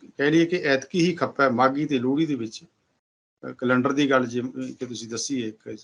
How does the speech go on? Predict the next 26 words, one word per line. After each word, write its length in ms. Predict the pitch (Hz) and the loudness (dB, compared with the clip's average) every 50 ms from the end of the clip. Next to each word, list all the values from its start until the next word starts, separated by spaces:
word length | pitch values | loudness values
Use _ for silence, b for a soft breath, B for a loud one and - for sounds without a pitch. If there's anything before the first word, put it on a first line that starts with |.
| _ _ | _ _
ਸੋਲਰ 420 | - - - 127 127 135 143 135 139 | -14 -4 -2 0 2 2 2 0 -2
ਕੈਲੰਡਰ, 500 | - 127 123 123 120 117 113 117 120 120 | -4 -4 -4 -4 -2 -4 -6 -6 -8 -10
ਇੱਕ 100 | - - _ _ | -14 -18 _ _
ਚੰਦਰਮਾ 380 | - 127 120 120 120 120 127 127 | -6 -4 -4 -2 -2 -2 0 -2
ਆਧਾਰਿਤ 440 | 123 120 127 117 110 - - 110 | 0 0 -2 -2 -4 -6 -10 -16
ਕੈਲੰਡਰ, 400 | - 110 107 107 107 101 98 104 104 _ _ _ _ _ _ _ _ _ _ _ _ _ _ | -14 -12 -8 -8 -8 -8 -10 -12 -16 _ _ _ _ _ _ _ _ _ _ _ _ _ _
ਤੇ 320 | - 160 147 139 139 - - - _ _ _ | -2 -2 -2 -2 -4 -8 -12 -16 _ _ _
ਲਾਸਟਲੀ 560 | 131 123 123 139 165 165 - - 208 208 220 208 | 0 4 4 6 6 4 2 -2 0 2 4 6
ਇਹ 160 | 190 175 165 | 6 6 6
ਮਹੀਨਾ 420 | 165 165 151 139 135 139 143 147 | 4 4 4 4 4 4 2 2
ਪੋਹ 280 | 143 143 - 165 196 202 | 0 -2 -4 -4 -2 0
ਦਾ 160 | 190 180 165 | 2 2 2
ਜਿਹੜਾ 320 | 151 151 139 143 147 156 - | 2 0 0 0 -2 -2 -4
ਅਖੀਰ 320 | 147 131 - 160 160 165 170 | -8 -6 -2 0 0 0 2
ਦੇ 100 | 170 165 | 0 0
ਵਿੱਚ 280 | 143 143 143 - - 131 | 0 -2 -4 -8 -12 -10
ਲੋਹੜੀ 380 | 120 127 147 156 156 135 117 110 | -8 -6 -4 -4 -4 -6 -6 -8
ਆਉਂਦੀ 280 | - 113 104 92 98 95 | -10 -12 -10 -10 -10 -12
ਹੈ। 60 | 95 - _ _ _ _ _ _ _ _ _ _ _ _ _ | -14 -16 _ _ _ _ _ _ _ _ _ _ _ _ _
ਤੇ 100 | - 214 | -8 -6
ਸ਼ੁਰੂਆਤ 520 | 180 - 196 180 196 208 220 220 220 214 202 | -2 0 2 4 6 8 8 8 8 8 6
ਦੇ 80 | 226 | 6
ਵਿੱਚ 320 | 226 220 220 220 - 214 202 196 185 170 165 160 - _ _ _ | 6 4 2 0 0 0 2 2 2 0 -4 -6 -12 _ _ _
ਇਹ 140 | 170 175 180 - 160 | -12 -10 -10 -6 0
ਅਨੰਦਪੁਰ 380 | 151 151 156 147 - - 170 | 0 0 0 0 -4 -6 -6
ਸਾਹਿਬ 260 | 151 - 175 170 165 | 0 4 4 4 4